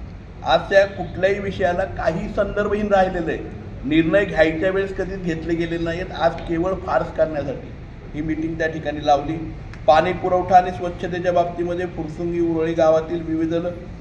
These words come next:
लोकवस्त्या इमारतीला पाणी पुरवठा योजनेत समावेश करून वाढीव निधी मंजूर करावा.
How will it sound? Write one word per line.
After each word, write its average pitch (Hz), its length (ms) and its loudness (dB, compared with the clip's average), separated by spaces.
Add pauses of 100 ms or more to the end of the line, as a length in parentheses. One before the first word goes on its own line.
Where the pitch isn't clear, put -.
(140)
लोकवस्त्या 160 560 0
इमारतीला 160 560 0
पाणी 165 320 2
पुरवठा 165 340 -2
योजनेत 165 480 -2
समावेश 165 420 2
करून 170 220 -6
वाढीव 160 320 2
निधी 160 260 0
मंजूर 131 420 -4
करावा. - 340 -8